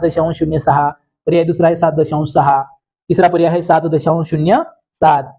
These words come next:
पर्याय चौथा आहे सात दशांश शून्य शून्य सहा. आता याच्या पर्यायामध्ये जर आपण बघितलं, तर मला सांगा, हे सात पूर्णांक आहे, याच्यात सात पूर्णांक असलेल्या तीन संख्या, तीन पर्याय आहेत बघा, एक, दोन, तीन.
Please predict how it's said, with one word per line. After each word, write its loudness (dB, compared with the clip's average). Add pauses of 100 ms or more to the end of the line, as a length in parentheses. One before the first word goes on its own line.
(120)
पर्याय 2
चौथा 0
आहे -2
सात 0
दशांश -2
शून्य -8
शून्य -2 (400)
सहा. 0 (720)
आता 0
याच्या 2
पर्यायामध्ये 0
जर 2
आपण -2
बघितलं, 0 (560)
तर 6
मला 2
सांगा, -2 (260)
हे 4
सात 2 (120)
पूर्णांक 0
आहे, -6 (360)
याच्यात 2
सात 2
पूर्णांक 2
असलेल्या 2
तीन 2
संख्या, -2
तीन 4
पर्याय 2
आहेत -2
बघा, 2
एक, -2 (160)
दोन, 2
तीन. -2